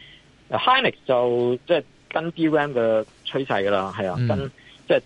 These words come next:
Speaker 1: 哦，近 Micron 嘅啦，應該係，咁當然同手機嗰啲有關啦，data center 嗰啲其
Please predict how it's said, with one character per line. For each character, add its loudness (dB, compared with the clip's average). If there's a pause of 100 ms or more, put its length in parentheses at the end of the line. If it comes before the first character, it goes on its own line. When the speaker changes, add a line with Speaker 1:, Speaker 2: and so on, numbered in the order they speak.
(300)
Speaker 1:
哦， -2
近 -2
Micron 0
嘅 -4
啦， 0
應 -4
該 0
係， -6
咁 -2
當 4
然 -2
同 -6
手 0
機 0
嗰 2
啲 0
有 2
關 -2
啦， -4
data 0
center -2
嗰 -2
啲 -4
其 -10